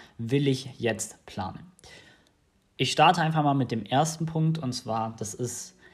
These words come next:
ich hab, äh, mir gedacht, das kann man am besten, äh,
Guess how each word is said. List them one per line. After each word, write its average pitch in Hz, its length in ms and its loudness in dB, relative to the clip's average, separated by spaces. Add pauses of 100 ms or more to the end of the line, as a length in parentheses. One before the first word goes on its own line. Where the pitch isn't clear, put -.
(420)
ich 139 220 0
hab, - 240 0 (100)
äh, 131 160 0
mir 127 240 4
gedacht, 123 600 2 (220)
das 117 280 -2
kann 127 160 -2
man 120 100 2
am 110 140 0
besten, 117 580 -2
äh, 110 340 -4